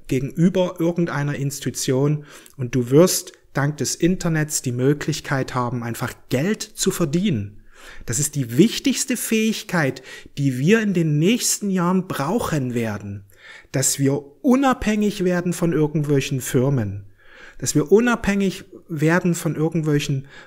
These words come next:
fremden Geldgebern, die uns bis dato vielleicht monatlich was,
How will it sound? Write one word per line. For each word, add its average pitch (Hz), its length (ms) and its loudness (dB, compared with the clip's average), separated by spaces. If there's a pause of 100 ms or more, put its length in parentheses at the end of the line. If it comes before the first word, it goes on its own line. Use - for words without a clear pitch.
fremden 156 520 0
Geldgebern, 143 840 0 (440)
die 139 260 2
uns 127 480 -4
bis 127 200 -4
dato 139 340 0
vielleicht 127 520 -2
monatlich 127 720 -2
was, - 460 -4